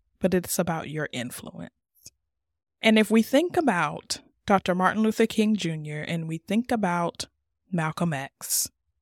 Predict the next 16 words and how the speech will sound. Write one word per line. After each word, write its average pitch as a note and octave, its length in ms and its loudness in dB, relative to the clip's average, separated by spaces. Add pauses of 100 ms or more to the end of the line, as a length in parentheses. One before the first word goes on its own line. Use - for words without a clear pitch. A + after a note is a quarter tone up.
(880)
yes, D4+ 240 4
they C4+ 120 10
were C#4 140 6
leaders. G3 540 2
Doctor G3+ 240 2
Martin F#3+ 180 0
Luther G3 140 -2
King G3 180 0
Junior, F3+ 300 0
he F3 100 0
was F3+ 160 -2
a G3+ 60 2
pastor. D#3+ 680 -2 (1200)
And F#3 500 2
Malcolm F3+ 360 2
X, - 500 0